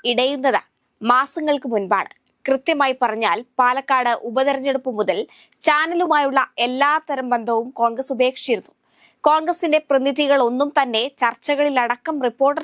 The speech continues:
ചാനലുമായി സഹകരിക്കുന്നില്ല. പ്രവർത്തകരുടെ നിരന്തര ആവശ്യപ്രകാരം കെ പി സി സി പ്രസിഡന്റ് കെ സുധാകരനാണ് ബഹിഷ്കരണം സംബന്ധിച്ച സർക്കുലർ പുറത്തിറക്കിയിരുന്നത്. ചാനൽ ആരംഭിച്ച മുതൽക്കേ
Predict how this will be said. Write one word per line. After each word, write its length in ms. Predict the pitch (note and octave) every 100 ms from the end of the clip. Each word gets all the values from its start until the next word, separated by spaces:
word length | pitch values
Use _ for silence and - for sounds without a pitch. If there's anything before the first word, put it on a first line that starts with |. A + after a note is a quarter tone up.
| D#4
ചാനലുമായി 460 | C4+ B3 A3+ A3 A#3+
സഹകരിക്കുന്നില്ല. 680 | A#3 B3+ C4 A#3+ G#3+ F#3 - - _ - - _
പ്രവർത്തകരുടെ 640 | C4 C4+ C#4+ D4 D4 C#4+ D4+ B3
നിരന്തര 360 | B3 B3+ D4+ D4+ C4+
ആവശ്യപ്രകാരം 760 | C#4+ D#4 C#4+ C4+ B3 G#3+ F#3 B3+ _ _ _ D4+
കെ 80 | D#4
പി 80 | F#4+ F#4
സി 80 | E4
സി 80 | F4
പ്രസിഡന്റ് 400 | C#4+ C#4+ C4+ C4+ -
കെ 80 | C#4+
സുധാകരനാണ് 640 | C4+ C4 C#4 C4+ C4 G#3 A3 A#3+
ബഹിഷ്കരണം 520 | B3+ - D4 D4 D4+ C#4
സംബന്ധിച്ച 420 | A#3+ A#3 A#3 C4+ C4
സർക്കുലർ 440 | C4 C4 D4+ A#3+ - _
പുറത്തിറക്കിയിരുന്നത്. 800 | A#3 A#3 B3 A3 A3+ F3 F3 - _ _ - - -
ചാനൽ 320 | D#4+ D#4 F#4 F4+
ആരംഭിച്ച 400 | D#4+ D4 D#4 D#4 C#4
മുതൽക്കേ 400 | C4 B3 -